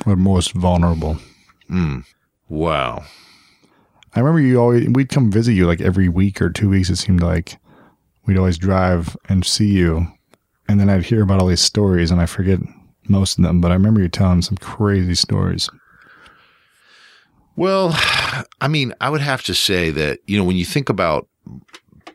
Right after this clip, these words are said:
Speaker 2: prison, you know, people think it's violent, you know, and it's scary. But the best way for me to describe, you know, the violence, and I've said this before, but I think that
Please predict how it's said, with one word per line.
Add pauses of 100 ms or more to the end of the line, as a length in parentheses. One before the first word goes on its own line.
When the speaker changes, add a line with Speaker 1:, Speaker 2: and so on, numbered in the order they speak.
(140)
Speaker 2:
prison,
you
know,
people
think
it's
violent, (180)
you
know, (360)
and
it's
scary.
But (1500)
the
best
way
for
me
to
describe, (160)
you
know,
the
violence, (920)
and
I've
said
this
before,
but
I
think (280)
that